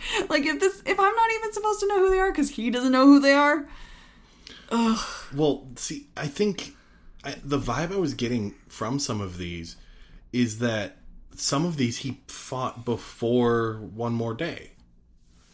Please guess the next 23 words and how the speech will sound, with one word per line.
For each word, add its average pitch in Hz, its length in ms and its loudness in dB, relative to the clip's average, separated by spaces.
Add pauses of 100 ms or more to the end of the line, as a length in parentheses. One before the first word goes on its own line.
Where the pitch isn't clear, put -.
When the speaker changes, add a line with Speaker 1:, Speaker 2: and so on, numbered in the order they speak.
(480)
Speaker 2:
So, 127 640 -2
in 131 160 -4
the 123 80 -2
current 156 340 -4
timeline, 131 460 -4
does 117 240 -4
he 131 160 0
know 107 300 0
that 101 100 -4
he 98 100 -6
fought 165 420 -8
them? - 180 -14 (100)
Like, 107 400 -4 (320)
he 147 160 0
obviously 143 560 2
still 120 640 -2
is 107 160 -8
equipped 117 340 -6
with 107 120 -8
the 101 60 -6
memories 101 520 -4
of 92 140 -8
everything, 87 680 -10